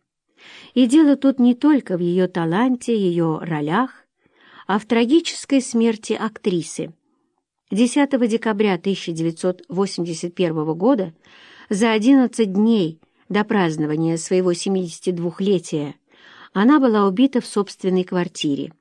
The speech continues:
Это убийство до сих пор не раскрыто, и потому в сми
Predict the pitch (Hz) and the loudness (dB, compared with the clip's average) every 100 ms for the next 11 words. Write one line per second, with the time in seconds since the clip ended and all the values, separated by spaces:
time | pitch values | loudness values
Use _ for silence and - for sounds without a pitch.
0 | _ _ _ _ _ - - - 262 269 | _ _ _ _ _ -20 -20 -2 0 2
1 | 262 233 269 254 208 214 208 220 220 226 | 2 4 4 2 0 0 2 0 0 -4
2 | - 277 175 170 170 165 - 156 143 139 | 2 2 4 2 0 -4 -6 -6 -6 -8
3 | 151 _ _ - - - 208 208 208 202 | -14 _ _ -20 -8 -2 -2 -2 -2 0
4 | 196 190 - - - - 190 269 320 | 2 0 -4 -12 -10 -2 4 4 2